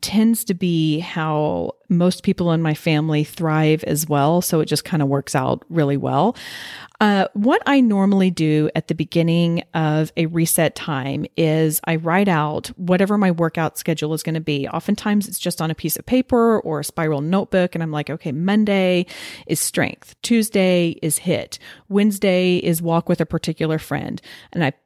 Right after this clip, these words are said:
plan it out ahead of time so I don't have to think about it. And then I put it in my calendar so I hold myself accountable to it. So that is one way to,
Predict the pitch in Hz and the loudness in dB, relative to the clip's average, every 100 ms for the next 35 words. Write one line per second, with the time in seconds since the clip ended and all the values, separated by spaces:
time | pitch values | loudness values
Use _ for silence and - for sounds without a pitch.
0 | _ - - 202 240 262 262 262 240 202 | _ -14 -2 2 4 4 2 2 2 0
1 | 190 196 180 180 190 - - - 160 156 | -2 -2 0 0 -2 -6 -6 0 0 2
2 | 170 202 214 240 214 185 170 165 160 156 | 0 0 0 0 0 -2 -4 -2 0 -2
3 | - 165 165 147 - - 208 220 208 196 | -2 0 2 0 -2 0 2 2 2 2
4 | 170 - - 185 170 139 127 120 202 - | 0 -2 -2 0 2 0 -2 -2 -4 -8
5 | - - - - 185 160 151 - 185 175 | -20 -20 -16 -4 0 2 0 2 2 2
6 | 156 - 156 135 - - _ _ 175 - | 0 2 0 0 -4 -12 _ _ -4 -4
7 | - 165 156 143 151 - - - 127 - | -2 0 0 -2 -4 -4 -4 -4 -6 -14
8 | - - - - 196 196 226 240 233 208 | -20 -20 -20 -4 0 2 2 2 2 2
9 | 196 190 208 170 160 151 170 - 190 170 | 4 4 4 2 2 0 -2 -2 2 4
10 | 165 165 | 2 0